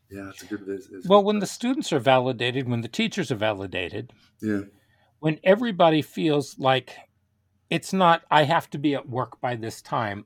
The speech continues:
Speaker 2: It's,
Speaker 1: Yeah.
Speaker 2: "I get to be at work. I get to go to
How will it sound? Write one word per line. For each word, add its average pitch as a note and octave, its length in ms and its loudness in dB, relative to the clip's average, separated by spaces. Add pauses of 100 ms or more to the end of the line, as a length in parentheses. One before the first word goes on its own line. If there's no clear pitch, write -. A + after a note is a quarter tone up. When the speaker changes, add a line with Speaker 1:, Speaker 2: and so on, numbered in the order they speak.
Speaker 2:
It's, D#3 100 -4
Speaker 1:
Yeah. F#3+ 500 2
Speaker 2:
"I D3+ 220 6 (220)
get G3+ 260 0
to D3+ 120 -2
be B2+ 220 0
at A2+ 160 -4
work. G2+ 240 -8 (180)
I F3+ 140 2
get G3 320 -4
to F#3 80 -2
go C#3+ 160 0
to C3 80 0